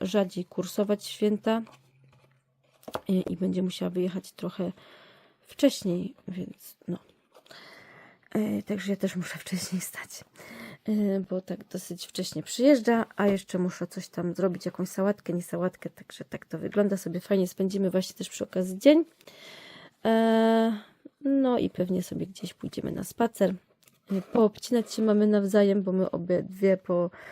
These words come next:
szkole, e, fryzjerskiej, więc akurat się obetniemy nawzajem. E, więc no, szykuje się też milutki dzień. E, no i to tyle w tym filmiku. E, no, mam nadzieję, że jeszcze zdążę wam to wrzucić przed zakończeniem, chociaż,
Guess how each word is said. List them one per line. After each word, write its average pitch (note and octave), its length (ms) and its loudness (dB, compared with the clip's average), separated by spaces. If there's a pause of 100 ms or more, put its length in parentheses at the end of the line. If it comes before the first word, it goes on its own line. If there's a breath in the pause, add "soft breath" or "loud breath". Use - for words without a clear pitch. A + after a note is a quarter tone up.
(120)
szkole, G#3+ 560 10
e, G3 280 0
fryzjerskiej, C4+ 1000 6
więc G#3+ 500 2
akurat F#3+ 460 -4
się - 100 -4
obetniemy F#3+ 440 0
nawzajem. F#3+ 580 0 (800 loud breath)
E, G3+ 100 0
więc F3 440 -2
no, E3+ 160 -4
szykuje - 360 -10
się - 100 -16
też - 240 -8
milutki F3 460 -4
dzień. E3+ 240 -6 (200)
E, F#3+ 240 2
no F#3 220 2 (160)
i D4+ 100 4
to D4 140 6
tyle A#3+ 340 6
w - 80 -12
tym G#3 200 0
filmiku. A#3+ 540 6 (540 loud breath)
E, G#3 280 8
no, G#3 600 8
mam A3 280 6
nadzieję, G#3+ 360 4
że G#3 140 2
jeszcze G#3 280 2
zdążę G#3 320 2
wam G3+ 160 0
to G3+ 140 -2
wrzucić G3+ 400 -4
przed - 280 -8
zakończeniem, A3 640 2
chociaż, - 640 -6